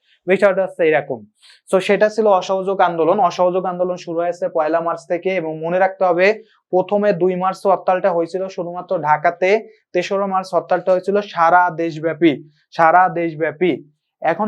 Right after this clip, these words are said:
আমাদের আরেকটা জিনিস এখানে আমি আপনাদের তুলে ধরছি, সেটা হচ্ছে আমাদের যে জাতীয় পতাকা, এই যে সুন্দর একটা জাতীয় পতাকা আছে আমাদের, সবাই জানি বাংলাদেশের জাতীয় পতাকা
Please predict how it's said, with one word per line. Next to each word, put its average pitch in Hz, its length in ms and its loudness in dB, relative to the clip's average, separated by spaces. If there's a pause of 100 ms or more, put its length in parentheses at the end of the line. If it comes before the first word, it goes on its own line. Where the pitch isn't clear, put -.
আমাদের 208 240 0 (120)
আরেকটা 175 360 0
জিনিস 196 240 -2
এখানে 185 240 -6
আমি 175 160 -8
আপনাদের 175 320 -4
তুলে 170 240 2
ধরছি, 156 240 -2 (120)
সেটা 170 200 -2
হচ্ছে 175 240 -2
আমাদের 160 300 -2
যে 180 80 -2 (120)
জাতীয় 151 360 0
পতাকা, 160 380 0 (420)
এই 156 80 0
যে 175 60 0 (100)
সুন্দর 180 320 -2 (100)
একটা 180 200 0
জাতীয় 156 280 0
পতাকা 165 380 -4
আছে 151 200 -6
আমাদের, 143 240 -4 (100)
সবাই 143 200 -2 (120)
জানি 143 220 -2 (420)
বাংলাদেশের 160 440 0
জাতীয় 151 320 -2
পতাকা 151 320 -4